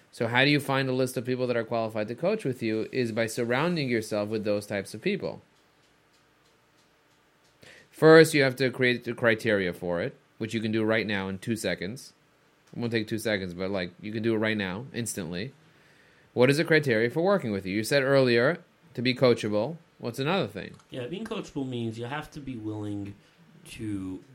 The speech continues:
Speaker 2: act.
Speaker 1: Okay, willing to
Speaker 2: To take
Speaker 1: act, willing to
Speaker 2: action
Speaker 1: take action.
Speaker 2: on the conversations that we have.
Speaker 1: Okay, they're willing to take action. What's the second
Speaker 2: That's
Speaker 1: thing?
Speaker 2: being coachable. Um,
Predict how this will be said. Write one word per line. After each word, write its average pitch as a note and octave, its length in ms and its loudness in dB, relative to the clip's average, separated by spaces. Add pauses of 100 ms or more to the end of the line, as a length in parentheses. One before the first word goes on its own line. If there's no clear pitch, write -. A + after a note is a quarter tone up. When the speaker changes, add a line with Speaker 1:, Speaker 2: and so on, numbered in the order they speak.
(120)
Speaker 2:
act. G#2+ 480 -10 (960)
Speaker 1:
Okay, D#3 420 2
willing C#3+ 280 2
to D#3 80 4
Speaker 2:
To - 0 -
take C3 80 4
Speaker 1:
act, C3+ 340 6
willing C#3+ 160 2
to D3 60 0
Speaker 2:
action D3 120 2
Speaker 1:
take B2+ 120 4
action. A#2 340 2
Speaker 2:
on A#2+ 220 -2
the A2+ 60 -6
conversations G#2 600 -10
that G2 140 -12
we E2+ 120 -14
have. E2 120 -18 (380)
Speaker 1:
Okay, C#3+ 420 6
they're C3+ 140 0
willing C#3+ 180 2
to C3+ 80 -2
take B2+ 200 2
action. A2 360 0
What's B2+ 160 -2
the B2+ 60 -4
second A2+ 340 0
Speaker 2:
That's G#2+ 140 -2
Speaker 1:
thing? A#2 80 -6
Speaker 2:
being A2+ 160 -10
coachable. F2+ 380 -14 (880)
Um, G2+ 560 -8